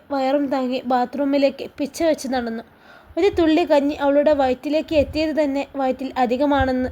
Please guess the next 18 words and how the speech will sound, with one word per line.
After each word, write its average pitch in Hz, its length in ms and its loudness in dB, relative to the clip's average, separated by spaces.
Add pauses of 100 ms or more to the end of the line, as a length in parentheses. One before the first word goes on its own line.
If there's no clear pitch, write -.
(160)
തോന്നുന്ന 254 300 2
വിധമായിരുന്നു 233 680 -2 (100)
അടിവയറ്റിലെ 247 580 0
അസ്വസ്ഥ-, - 500 -6 (480)
അസ്വസ്ഥത. 240 500 0 (760)
പതിയെ 294 320 4
നൂറയെ 294 360 4
ബാത്റൂമിൽ 277 600 2
ഇരിക്കാൻ 277 360 -2
സഹായിച്ചുകൊണ്ട് 285 760 0
റാസി 247 440 2
വാതിലടക്കാതെ 254 960 0 (220)
പുറത്തേക്ക് 269 480 -2
ഇറങ്ങിക്കഴിഞ്ഞു. 226 600 -2 (600)
കഴിഞ്ഞു 311 380 4
എന്നവൾ 330 300 2 (100)
പറയുന്നത് 277 480 2
കേട്ടതും 269 380 0